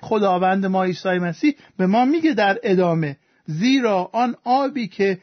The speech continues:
به او می‌دهم در درون او به چشمه‌ای تبدیل خواهد شد که تا حیات جاودان خواهد جوشید." عیسی مسیح به ما میگه که در رابطه با خدا یک نوع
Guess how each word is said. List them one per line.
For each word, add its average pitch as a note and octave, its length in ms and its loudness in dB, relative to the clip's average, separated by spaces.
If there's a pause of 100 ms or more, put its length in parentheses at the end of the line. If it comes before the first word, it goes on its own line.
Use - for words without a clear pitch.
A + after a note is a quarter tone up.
(220)
به E3+ 120 2
او G3 260 0
می‌دهم F3+ 760 0 (240)
در E3+ 200 0
درون F3 520 2
او A3+ 320 0 (200)
به G3 120 0
چشمه‌ای A#3+ 800 -2 (200)
تبدیل G3+ 480 0
خواهد F3+ 380 -2
شد F#3 280 -2 (360)
که F3+ 180 -2
تا F3 300 -2
حیات F#3 440 0
جاودان F#3 840 0 (220)
خواهد F3+ 520 0
جوشید." C#3+ 580 -10 (440)
عیسی F3 360 -2
مسیح F#3 400 0 (220)
به F#3 100 0
ما G#3 200 2
میگه A3 320 -2
که D4 260 -2 (500)
در F3+ 240 2
رابطه F3 720 0
با E3 400 0
خدا C#4 640 0 (320)
یک A#3 280 -2
نوع B3+ 300 0